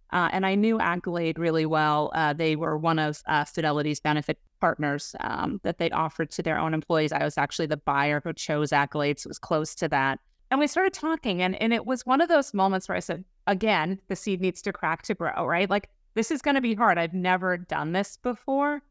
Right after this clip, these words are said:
But the idea of being able to go somewhere where they are people-centric, with a mission that's designed to help people,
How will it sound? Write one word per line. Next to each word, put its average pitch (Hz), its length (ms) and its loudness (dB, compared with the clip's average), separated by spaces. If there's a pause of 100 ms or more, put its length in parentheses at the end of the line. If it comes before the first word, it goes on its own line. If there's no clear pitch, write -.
(420)
But 202 160 4
the 254 140 4
idea 254 460 2
of 254 100 -2
being 240 240 4
able 208 240 4
to 202 120 -4
go 202 160 0
somewhere 196 340 0
where 180 160 -2
they 175 120 -2
are 165 160 -2 (100)
people-centric, 180 920 -2 (720)
with 196 160 2
a 202 60 4
mission 214 420 2
that's 220 220 2
designed 180 420 -2
to 170 80 -6
help 170 220 0
people, 147 560 -4